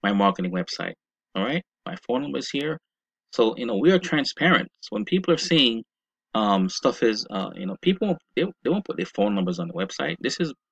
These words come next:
my, you know, my business number. You could call me on this number, you'll get me. All right. So again,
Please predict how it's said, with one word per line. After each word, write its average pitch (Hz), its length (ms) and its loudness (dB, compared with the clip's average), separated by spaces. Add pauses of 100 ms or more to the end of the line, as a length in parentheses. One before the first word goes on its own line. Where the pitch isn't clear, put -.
(460)
my, - 100 -2 (400)
you 277 80 -4
know, 262 100 -2
my - 160 -2
business 196 340 2
number. 85 300 -10
You - 140 -16
could 120 100 -4
call 123 160 2
me 135 100 2
on 139 40 0
this - 180 -8
number, 160 200 0
you'll 147 120 -2
get 165 220 0
me. - 180 -12 (1200)
All 107 80 0
right. 175 220 2 (380)
So - 180 -2
again, 104 360 -2